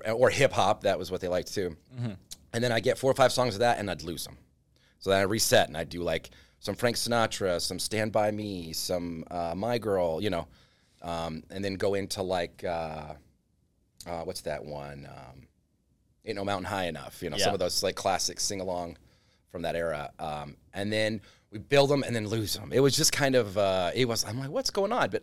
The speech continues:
Speaker 1: I just, rather than question it too much, I just tried to, you know, as a seasoned D J, I'm like, "This is really not anything I'm doing wrong. I just need to pay attention to that and reset and do plenty of,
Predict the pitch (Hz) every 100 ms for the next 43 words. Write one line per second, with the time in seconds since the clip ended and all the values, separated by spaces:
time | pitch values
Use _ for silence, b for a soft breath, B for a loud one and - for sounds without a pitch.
0 | - 113 151 170 - - b b b b
1 | _ 127 131 127 110 120 110 - 147 -
2 | 104 - 90 95 95 92 98 - 104 92
3 | 90 82 - - 120 82 90 95 80 -
4 | - _ _ _ - 156 120 110 - 120
5 | 104 117 104 92 120 - 87 107 98 95
6 | 95 78 - _ _ _ 110 117 113 101
7 | 82 90 104 135 104 120 B B 107 104
8 | 110 104 104 92 123 107 90 82 80 78
9 | 92 87 - 92 69 78 85 - 87 80
10 | 80 -